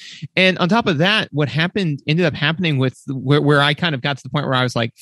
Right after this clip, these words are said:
"Fart noise, done," uh, was, um, uh, I, I saved myself into a corner accidentally, you know? Like, I just, I just didn't have the potions, and I was like, "I don't have any potions. Let me just save real fast." And then,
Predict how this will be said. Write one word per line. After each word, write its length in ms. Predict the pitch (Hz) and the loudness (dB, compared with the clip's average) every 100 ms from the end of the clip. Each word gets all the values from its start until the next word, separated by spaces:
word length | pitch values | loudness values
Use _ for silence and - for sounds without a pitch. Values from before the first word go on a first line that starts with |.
| - | -2
"Fart 200 | 185 165 | 0 2
noise, 320 | 156 147 127 - - | 0 0 0 -4 0
done," 340 | 135 117 107 - - - _ - | 2 2 -4 -10 -20 -20 _ -2
uh, 280 | 135 123 127 | 0 2 0
was, 340 | 139 147 127 | 0 0 0
um, 440 | 143 123 117 117 104 _ _ _ _ _ - | 0 -2 -4 -6 -12 _ _ _ _ _ -8
uh, 420 | 147 143 127 117 - | -2 0 0 0 -4
I, 160 | 131 139 | -8 -10
I 40 | 127 | -10
saved 280 | 120 156 143 | -6 -4 -2
myself 280 | 151 151 139 | -2 -2 -4
into 160 | 127 | -6
a 40 | 110 | -8
corner 320 | 147 135 117 - | -6 -8 -8 -4
accidentally, 600 | 123 113 131 120 101 - - | -4 -4 -6 -6 -10 -10 -6
you 80 | |
know? 160 | 120 131 - _ _ - | -2 -2 -6 _ _ -4
Like, 120 | 131 | -2
I 60 | 131 | 0
just, 300 | 135 127 - _ - | 0 -4 -8 _ -4
I 120 | 131 | -2
just 200 | 135 - | -2 -2
didn't 220 | 135 127 | 0 0
have 260 | 131 143 139 | 0 0 0
the 80 | 135 | -2
potions, 500 | 139 135 - 160 147 | -2 -2 -2 -4 -2
and 100 | 131 | -2
I 60 | |
was 120 | 123 117 | -4 -4
like, 180 | 123 - - | -6 -6 -10
"I 380 | - - - | -8 -8 -8
don't 140 | 113 135 | -2 0
have 120 | 139 | 0
any 120 | 135 | 0
potions. 500 | 131 135 123 120 104 | 0 0 0 -2 -4
Let 120 | 143 143 | -2 -2
me 80 | |
just 160 | 135 127 | -2 -2
save 180 | 147 139 | 0 0
real 120 | 127 | -2
fast." 320 | - 120 113 | -2 -4 -4
And 120 | - 131 | -4 0
then, 260 | 135 123 | 0 -2